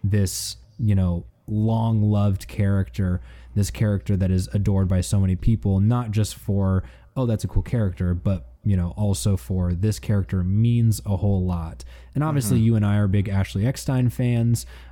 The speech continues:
Speaker 1: um, and her journey as a voice actor, as the, the voice of Ahsoka, and being able to connect with that character is something that you and I have always appreciated, is that
Speaker 2: Mm-hmm.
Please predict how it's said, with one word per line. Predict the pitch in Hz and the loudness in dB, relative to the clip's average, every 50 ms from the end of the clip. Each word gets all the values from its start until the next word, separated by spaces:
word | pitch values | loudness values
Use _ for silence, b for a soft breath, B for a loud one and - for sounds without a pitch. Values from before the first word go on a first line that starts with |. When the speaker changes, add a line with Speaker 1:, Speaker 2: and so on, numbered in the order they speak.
| B - | B -4
Speaker 1:
um, | 110 110 104 101 98 95 95 95 98 - | 0 0 2 2 2 2 2 2 0 0
and | - 113 107 107 104 104 101 101 95 - - - - - - - | 0 2 2 4 4 4 4 2 2 -2 -6 -16 -20 -20 -20 -14
her | - - 160 143 117 117 117 120 123 123 123 123 117 - - - - - - - - - | -10 -8 -4 -2 -2 0 0 0 0 0 0 -2 -2 -4 -8 -16 -20 -20 -18 -10 -6 -4
journey | 107 104 120 123 131 135 135 131 127 120 | -2 0 0 0 2 2 2 2 2 0
as | 107 110 110 113 110 104 127 - | 2 2 2 2 2 2 0 0
a | 110 107 104 104 101 104 | 0 2 2 4 2 2
voice | 101 98 95 107 104 160 208 202 - 110 | 2 0 0 0 2 2 0 0 0 0
actor, | 95 92 90 - - 107 104 110 | 0 0 0 0 -2 -2 -2 0
as | - 110 113 113 117 113 104 101 | 0 0 0 2 2 0 0 0
the, | 104 107 110 107 107 104 98 B B B B B B | 2 2 4 4 4 2 0 B B B B B B
the | 107 107 | 0 0
voice | 95 92 104 104 110 117 113 - | 0 0 0 0 0 0 0 0
of | 117 104 | 0 0
Ahsoka, | 104 98 - - 101 95 98 92 - 107 101 101 101 - B B B B - | 0 0 0 0 0 0 0 0 0 2 2 2 0 -2 B B B B 0
and | 113 110 104 | 2 2 4
being | 110 110 107 104 | 4 4 4 4
able | 104 98 98 | 2 2 0
to | 92 92 | 0 -2
connect | - 107 117 147 - | 0 0 -2 0 0
with | 156 117 - | -2 -2 -2
that | 104 95 - | -2 -2 -2
character | - - 101 95 92 - - 107 104 | -2 -2 0 0 0 0 0 0 2
is | 107 101 | 2 0
something | - 127 127 120 120 113 | 0 0 0 2 2 2
that | 110 101 | 2 0
you | 98 104 120 123 | 0 0 2 2
and | 113 104 110 | 2 2 2
I | 120 131 120 | 2 2 2
have | 110 107 95 95 | 2 2 0 0
always | 98 107 101 98 92 | 0 0 0 0 0
appreciated, | 95 - 123 127 135 - - 95 92 90 90 87 92 | -2 -2 -2 -2 -2 0 0 0 2 2 0 0 0
is | 92 92 90 90 - - B B B B B B - | 0 0 0 -2 -4 -8 B B B B B B -4
that | 98 98 101 101 98 98 | 0 2 4 4 4 4
Speaker 2:
Mm-hmm. | 98 90 | 2 0